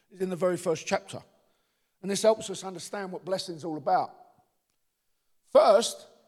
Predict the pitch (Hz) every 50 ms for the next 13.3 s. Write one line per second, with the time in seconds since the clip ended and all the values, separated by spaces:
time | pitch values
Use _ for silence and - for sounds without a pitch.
0 | _ _ _ - 214 214 170 139 208 214 208 - 208 196 - - 202 - - -
1 | 233 240 - - - 180 165 147 120 - - 170 175 160 170 175 175 165 143 -
2 | - 175 143 156 123 120 165 156 151 147 139 139 143 139 127 180 185 185 165 -
3 | 180 160 - 180 175 170 156 - 190 175 170 156 - 185 190 190 190 190 - -
4 | - - - - _ - 196 180 175 190 190 175 208 220 214 180 147 196 226 254
5 | 240 - - - - 202 190 165 143 110 - - _ _ _ _ _ _ _ _
6 | _ _ - - 220 214 220 226 226 214 190 - - - - - _ _ 190 190
7 | 175 - - - - 240 254 269 - - - 240 262 254 254 240 - - - _
8 | _ _ _ _ _ _ _ 160 175 170 170 180 180 175 - - 160 - - 160
9 | 143 120 110 - _ _ _ _ _ _ _ _ _ _ _ _ _ _ _ _
10 | _ _ _ _ _ _ _ _ - 185 165 - - - 254 269 247 233 208 226
11 | 233 233 185 151 185 151 165 - - - 180 175 180 160 170 165 165 160 139 -
12 | 180 160 156 151 - 170 165 165 139 131 - - 156 143 139 139 131 127 123 120
13 | 113 98 - - - -